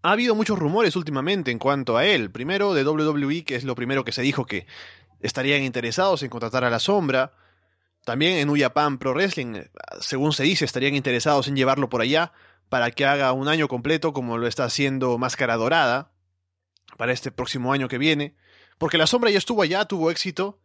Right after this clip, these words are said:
Claro que cuando estaba enmascarado ahora será un poco distinto. Pero también hay interés por ahí al parecer, así que tenemos esta duda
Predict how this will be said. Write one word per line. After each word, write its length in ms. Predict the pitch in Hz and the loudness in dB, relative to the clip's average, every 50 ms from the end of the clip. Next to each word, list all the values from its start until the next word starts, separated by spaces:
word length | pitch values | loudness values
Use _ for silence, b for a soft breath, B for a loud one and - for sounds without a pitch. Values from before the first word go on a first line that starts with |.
| _ _ _ _ _ | _ _ _ _ _
Claro 180 | - 190 175 160 | 2 4 4 4
que 120 | 147 139 | 0 0
cuando 200 | - 135 123 123 | -2 -2 -2 -2
estaba 240 | 117 - 160 156 156 | -2 0 2 2 2
enmascarado 480 | 143 135 123 - 135 135 160 175 160 | 2 0 -4 -4 0 2 4 4 4
ahora 260 | 135 131 135 127 123 113 | 4 2 2 0 0 -2
será 260 | - - 117 120 120 | -4 -4 -4 -2 -2
un 80 | 120 113 | -2 -2
poco 180 | 123 120 - | -4 -4 -2
distinto. 540 | 120 120 113 - 180 160 135 120 143 139 b b b b b b b b b b b _ | -2 -2 -2 0 0 0 0 0 -2 -6 b b b b b b b b b b b _
Pero 200 | 151 147 147 - | 0 0 2 2
también 260 | 151 156 202 240 226 | 2 2 2 2 2
hay 120 | 196 185 | 2 2
interés 440 | 175 156 147 147 165 165 - - _ _ _ _ _ _ _ | 0 0 0 0 0 -2 -4 -8 _ _ _ _ _ _ _
por 160 | - 127 123 | -4 -2 0
ahí 220 | 117 135 185 208 180 | 0 0 2 0 0
al 120 | 135 120 | 0 0
parecer, 400 | - 120 113 110 - 208 220 208 | -4 -6 -6 -4 -2 -2 0 0
así 220 | 131 113 - 139 | 0 -2 -4 -8
que 240 | 120 135 127 110 - _ _ _ _ _ _ _ _ _ _ _ _ _ _ _ _ _ _ _ _ | -6 -6 -6 -6 -8 _ _ _ _ _ _ _ _ _ _ _ _ _ _ _ _ _ _ _ _
tenemos 420 | - 160 185 220 240 233 185 - - | -2 2 2 4 2 2 0 0 -2
esta 220 | 190 180 - 180 | -2 0 2 2
duda 300 | 156 151 147 147 151 160 | 2 4 4 4 2 2